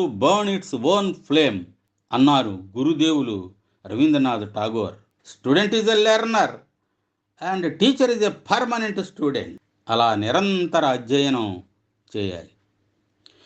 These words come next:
ఇహ విద్యా ప్రమాణాల విషయానికి వస్తే, ప్రాథమిక విద్యలో చదువులు పడకేస్తున్నాయని ప్రథమ సంస్థ అధ్యయన సారాంశం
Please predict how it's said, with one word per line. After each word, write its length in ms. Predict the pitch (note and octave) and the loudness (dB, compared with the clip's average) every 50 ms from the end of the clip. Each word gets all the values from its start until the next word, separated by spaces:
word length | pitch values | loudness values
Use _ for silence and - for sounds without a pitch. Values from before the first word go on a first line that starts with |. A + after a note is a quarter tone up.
| _ _ _ C3+ | _ _ _ -4
ఇహ 240 | A#2+ B2+ B2+ - - | -2 -2 -2 -2 -2
విద్యా 300 | C3+ B2+ B2 B2 D3+ D#3+ | -6 -6 0 2 4 2
ప్రమాణాల 560 | D#3+ D#3+ - D3+ D3 D3+ D#3 D3+ D3+ D3+ D3 | 2 2 -2 -2 0 2 2 2 2 0 0
విషయానికి 480 | C#3+ C#3+ C#3+ C#3+ - D3+ D3+ D3+ D3 D3 | 0 -2 -4 -4 -2 -2 0 0 -2 -2
వస్తే, 520 | D3 C#3+ D3 - F#3 G#3 A#3+ G#3+ - - _ _ _ _ _ _ _ _ _ | -4 -6 -4 -2 -2 0 0 -2 -4 -8 _ _ _ _ _ _ _ _ _
ప్రాథమిక 460 | - C3+ E3 G#3+ A#3 C4+ C4 C4+ C4 | 2 2 2 4 4 2 2 2 2
విద్యలో 380 | C4 B3 A3+ G3+ A3 A3+ A3+ A3 | -2 -4 -2 -4 -2 0 2 2
చదువులు 500 | G#3+ G#3+ - G3 F#3+ G3 A#3 B3 B3 A3+ | 0 0 -2 -2 0 0 0 -2 -2 -2
పడకేస్తున్నాయని 1200 | G#3+ G3 F#3 F#3+ F#3+ G3+ G#3+ G#3 G#3 - G#3 G3 F#3+ F#3 F#3 F3 F3 E3+ D#3+ C#3 B2 A2+ A2 - _ _ _ _ | 0 0 0 0 0 0 -2 -4 -4 -4 -4 0 2 2 4 4 4 4 2 2 2 -2 -8 -12 _ _ _ _
ప్రథమ 300 | - E3+ F3+ G3+ B3 A#3+ | 0 0 2 2 0 -2
సంస్థ 400 | G#3 G#3+ G#3 G3 E3+ - - - C3 A2 G2 - - _ _ _ _ _ _ - | -2 -2 -2 -2 -4 -6 -2 0 0 0 0 -2 -8 _ _ _ _ _ _ -6
అధ్యయన 400 | D3+ D#3 C#3+ F#3 G#3+ G#3 F#3+ E3 | -6 -4 -2 0 0 0 0 0
సారాంశం 760 | C#3 E3+ D#3+ E3 E3+ E3+ E3+ D#3 C#3+ - C3 A2+ G#2 G2+ | 0 2 2 4 4 2 2 0 -4 -4 -4 -4 -6 -8